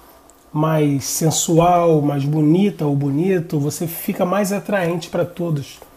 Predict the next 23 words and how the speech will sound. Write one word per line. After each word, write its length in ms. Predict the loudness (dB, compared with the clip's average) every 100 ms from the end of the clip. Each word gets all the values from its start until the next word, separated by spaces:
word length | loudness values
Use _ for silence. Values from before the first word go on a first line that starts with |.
| -20 -20 -20 -10 -4
E 80 |
com 220 | 0 0 2
isso 300 | 0 -2 -4
a 40 |
sua 160 | -2 -2
alegria, 600 | 0 0 0 2 0 -2
a 20 |
sua 180 | -2 -2
leveza 500 | 0 0 0 0 -2
contagia 580 | -4 -4 -2 -2 -2 -4
todo 240 | -4 -4
mundo. 340 | -4 -4 -6 -10 _ _ _ -20 -8
E 60 | -4
com 180 | 0
isso 220 | 0 0 -4
você 180 | -4
atrai 520 | -6 -4 -4 -2 -4 -8 -16 -20 -20
sempre 380 | -12 -2 0 0
pra 160 | 0 0
você 380 | 0 -2 -2 0
o 140 | 0
amor, 300 | 0 -2 -6 -10 _ -6
tá? 220 | -4 -4